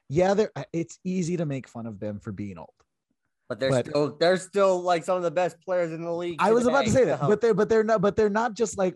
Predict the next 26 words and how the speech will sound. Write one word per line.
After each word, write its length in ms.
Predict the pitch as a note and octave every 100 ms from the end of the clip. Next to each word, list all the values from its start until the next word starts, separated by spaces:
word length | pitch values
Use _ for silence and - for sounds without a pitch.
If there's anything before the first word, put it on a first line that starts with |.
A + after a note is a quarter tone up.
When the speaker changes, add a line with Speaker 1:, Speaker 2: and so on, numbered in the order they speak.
| F3
Speaker 1:
old 360 | F#3 F#3+ E3+
dudes 320 | C#3+ F3+ F3 C#3+
who 100 | E3
can't 320 | - E3 - _
play 300 | - D4 C#4
anymore. 420 | D#3+ A2 F#2+ - _ _ _
Like, 160 | D#3+ D#3+
they're, 240 | G#3+ G#3 G3
they're 200 | G3 G3+
really 380 | F#3 A#3 C4 F#3+
smart, 480 | - F3+ G#3+ F#3+
crafty 420 | - F3+ F3+ - D#3+
veterans. 760 | E3 F3 A2+ D#2+ _ - - _ _ _ _ _ C3+
Um, 600 | B2 A2 F#2+ E2 C2 A1+ _ _ _ _ _ _ -
I 240 | C#3 F3
really, 540 | G#3+ F3 F#3+ G#3 G#3+ G3 - -
ah, 880 | D3 D3 D3 C#3+ C3 A#2 F#2+ - - _ _ _ _ _
I 40 |
don't 180 | D#3 G#3+
want 200 | G#3+ G#3+
the 80 | F3
Lakers 420 | D#3+ F3+ F3+ D#3+
to 100 | -
win 240 | B2+ D3 C#3
anything, 440 | C3+ C3+ G2+ D#2+ _ _ _ _ _ _
but 220 | - C3